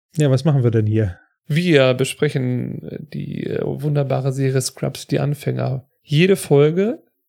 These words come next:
Speaker 2: also eine Folge von unserer Folge ist gleich eine Folge aus der Serie Scrubs.
Speaker 1: Nicht zeitlich, aber inhaltlich.
Speaker 2: Wir gehen sehr ins Detail. Ähm,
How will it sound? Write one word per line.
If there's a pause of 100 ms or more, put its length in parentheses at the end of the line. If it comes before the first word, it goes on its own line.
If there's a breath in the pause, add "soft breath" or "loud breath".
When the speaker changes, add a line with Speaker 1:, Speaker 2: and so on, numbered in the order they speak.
Speaker 2:
also
eine
Folge
von
unserer
Folge
ist
gleich
eine
Folge
aus
der
Serie
Scrubs. (160)
Speaker 1:
Nicht
zeitlich, (340)
aber
inhaltlich. (420)
Speaker 2:
Wir
gehen
sehr
ins
Detail. (760 loud breath)
Ähm,